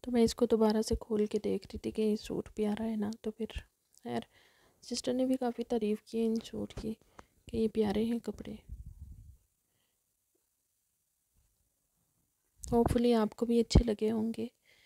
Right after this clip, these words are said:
और अगर आप बाय करना चाहते हैं तो आंखें बंद करके आप बाय कर सकते हैं, अभी तक इनमें है सेल।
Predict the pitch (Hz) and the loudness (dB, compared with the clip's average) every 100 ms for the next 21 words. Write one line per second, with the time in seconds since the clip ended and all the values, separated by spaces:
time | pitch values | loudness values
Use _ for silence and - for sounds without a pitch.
0 | _ - 226 226 226 226 226 220 214 220 | _ -4 0 4 4 4 4 4 4 2
1 | 220 214 226 233 226 - 220 226 226 220 | -4 -2 -2 0 -2 0 0 2 2 2
2 | 208 214 220 226 226 208 - 214 - _ | 2 4 4 2 0 -2 -2 -6 -6 _
3 | _ _ _ _ 214 208 202 185 190 202 | _ _ _ _ -4 0 2 2 2 0
4 | - 196 - - 175 175 - - - - | -2 -2 -6 -10 -8 -8 -6 -6 -6 -10
5 | - - - - - - - - - 220 | -12 -16 -16 -10 -8 -6 -4 0 0 0
6 | 214 226 226 - 226 226 220 220 202 196 | 0 2 0 0 -2 2 2 2 0 0
7 | - 196 | -2 -2